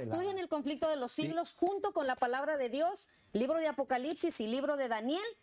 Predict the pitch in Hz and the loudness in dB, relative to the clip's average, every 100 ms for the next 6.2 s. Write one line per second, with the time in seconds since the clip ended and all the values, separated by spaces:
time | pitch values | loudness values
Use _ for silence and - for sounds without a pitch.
0 | _ - 196 220 262 277 269 262 262 247 | _ 0 2 2 0 0 0 0 -2 -2
1 | 233 240 240 208 - 294 - 220 214 247 | 0 0 -2 -2 0 0 0 -2 -2 -2
2 | 240 247 233 202 208 214 - 185 180 - | -2 -2 -2 0 0 0 -2 0 -2 2
3 | 165 160 - 131 156 147 175 180 - 160 | 2 2 2 0 2 2 2 0 2 0
4 | 120 120 156 - - - - 147 139 277 | 0 -2 -6 -10 -14 -10 -2 0 2 2
5 | 466 156 170 165 151 131 135 151 151 151 | 2 4 4 2 0 0 0 -2 -2 -2
6 | 135 - | -4 -8